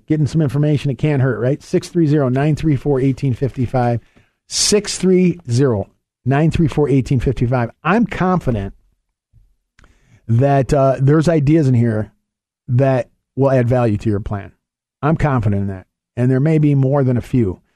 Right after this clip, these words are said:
And I said at the beginning of the show, I'm here to give you actionable items. I'm here to give you facts. I'm here to give you ideas. I think I've delivered on that. I hope I have. And then I've also offered opportunities,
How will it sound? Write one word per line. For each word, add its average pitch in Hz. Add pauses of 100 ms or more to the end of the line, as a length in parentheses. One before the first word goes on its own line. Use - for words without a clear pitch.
(160)
And 113
I 107
said 180
at 165
the 151
beginning 147
of 147
the 131
show, 135
I'm 123
here 143
to 139
give 135
you 120
actionable 123
items. 113
I'm 110
here 139
to 139
give 131
you 110
facts. 113
I'm 110
here 123
to 131
give 123
you 123
ideas. 117 (400)
I 117
think 226
I've 156
delivered 127
on 127
that. 117
I 107
hope 139
I 120
have. 104 (440)
And 151
then 185
I've 196
also 185
offered 165
opportunities, 143